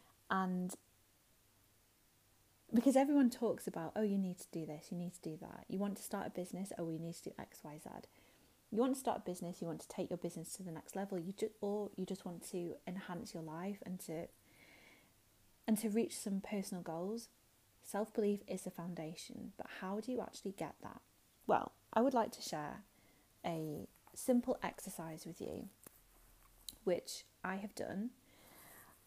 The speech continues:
and I continue to do every so often, um, and it is this. I would like you to choose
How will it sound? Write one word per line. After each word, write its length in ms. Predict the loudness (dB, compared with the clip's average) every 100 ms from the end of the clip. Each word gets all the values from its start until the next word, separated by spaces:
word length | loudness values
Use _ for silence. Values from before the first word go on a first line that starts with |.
| -20 -4
and 320 | 0 2 2 0
I 80 | 0
continue 460 | 4 4 4 0
to 140 | 2 0
do 240 | 0 2
every 220 | 2 0
so 220 | 0 0 -2
often, 480 | -2 -8 -6 -6 -8 -14 -20 -4
um, 600 | -2 0 -2 -4 -4 -8 -12 -20 -4
and 80 | 0
it 80 | 2
is 100 | 2
this. 300 | 0 0 -6 -16 -20 -20 -20 -20 -20 -20 -12 0
I 100 | 2
would 140 | 2
like 220 | 2 0
you 320 | -4 -4 -6 -10 -8 0
to 520 | 2 2 0 -2 -6 -14 _ _ _ _ _ _ _ _ _ _ _ _ _ _ _ _ _ _ _ -20 -20 -20 _ -8
choose 720 | -4 0 0 0 -2 -2 -6